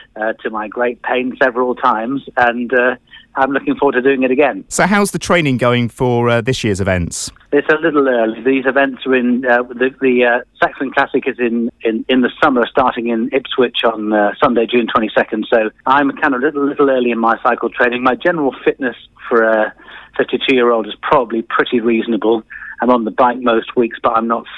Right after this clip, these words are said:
Speaker 1: seriously training in earnest to be doing either the hundred or the hundred and sixty K yet. I, I am hoping, uh, I haven't done the route before because it's a new event. I'm hoping that the, uh,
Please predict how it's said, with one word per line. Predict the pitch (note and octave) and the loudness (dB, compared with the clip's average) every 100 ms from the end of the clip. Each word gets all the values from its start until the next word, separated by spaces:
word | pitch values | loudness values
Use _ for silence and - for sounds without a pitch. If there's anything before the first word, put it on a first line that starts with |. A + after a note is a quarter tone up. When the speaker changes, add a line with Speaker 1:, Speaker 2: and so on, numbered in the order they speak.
| - | 0
Speaker 1:
seriously | C#3 A#2+ A2 G2+ - A2 G#2 G#2+ - - - - | 2 2 0 -2 -2 -2 -2 -4 -14 -18 -20 -6
training | - B2 A#2 A2+ | 0 2 2 0
in | A#2 | 2
earnest | B2+ A#2 A2+ G#2+ - | 2 2 2 -2 -2
to | A2+ | -2
be | G#2+ | 2
doing | A2 A2+ A2+ | 2 2 2
either | A2 G#2+ | 0 0
the | A2 | 0
hundred | - B2+ A2 A2 A2 | 0 0 0 -2 0
or | G#2+ | 0
the | G#2+ | 0
hundred | A#2 A2 A2 | 0 -2 -4
and | A2 | -6
sixty | - - A#2+ | -6 -6 -6
K | - B2 B2 D3 | 0 2 2 0
yet. | B2 B2 E3 - - - - - - - | 0 0 0 -8 -20 -20 -20 -20 -14 -2
I, | C3 C3 C3+ | 0 0 -4
I | B2+ - C#3+ | -6 0 0
am | D3+ - | 0 0
hoping, | D3 D3 B2+ B2+ B2+ - | -2 -2 -4 -6 -8 -6
uh, | A#2+ A#2+ | -4 -2
I | B2 | -2
haven't | D3+ B2 | -2 -2
done | D3+ C3+ | -2 0
the | |
route | B2 C#3+ D3+ | 0 0 0
before | C3+ - B2 C#3+ C3+ - | -6 0 2 2 -2 -10
because | B2+ A#2+ | -8 -8
it's | C3+ B2+ | -8 -4
a | |
new | A#2+ A#2 | 0 2
event. | A2 C3+ | 2 0
I'm | A#2 A#2+ | -2 -2
hoping | C3 B2+ A#2+ | -2 0 -2
that | B2 - | -2 0
the, | A#2+ A2+ A2 | 0 2 2
uh, | G#2+ | 2